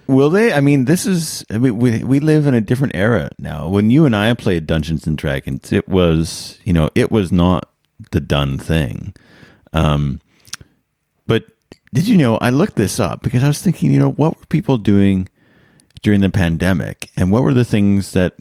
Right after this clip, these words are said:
sort of, you know, became popular again? And sure enough, twenty twenty was the best year ever for Dungeons and Dragons, according to, um, the, the, the company that publishes,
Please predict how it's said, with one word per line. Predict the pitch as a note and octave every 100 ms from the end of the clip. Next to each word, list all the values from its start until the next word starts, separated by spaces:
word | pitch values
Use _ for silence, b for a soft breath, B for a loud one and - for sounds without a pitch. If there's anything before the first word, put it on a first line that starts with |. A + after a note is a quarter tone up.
| _
sort | - F#2 E2
of, | D#2+ - - _
you | F2+
know, | D#2 -
became | F2+ F#2+ E2+
popular | - F#2+ - C2 B1+ -
again? | - D2+ B1+ A1+ - -
And | G2+ G2 G2 - -
sure | - -
enough, | G3+ C3+ F2 A#1+ - - B B B B B B B -
twenty | D3+ F#3+ C4
twenty | - E3 F3+
was | G#2 G#2+
the | -
best | - G2+ C#3 -
year | A2 A2 A2+
ever | G2 C3+ D2 G1+ - _ _ _ _ _ _
for | - G#2
Dungeons | F#2+ G#2+ G#2 G#2 G#2+
and | G2+ G#2
Dragons, | G2 G#2+ - - - - -
according | F#2 - G#2 G2 G2
to, | - - G2+ F#2+ F#2 F2+ F2 - _ _
um, | E2+ E2 E2 E2 D#2+ D2+ _ _ _ - - _
the, | E2+ F2+ E2 D#2+ -
the, | E2+ -
the | -
company | - F#2 E2+ F#2+
that | D#2+ D#2+ -
publishes, | - F#2 F2 E2+ - D#2+ D2+ G1+ - -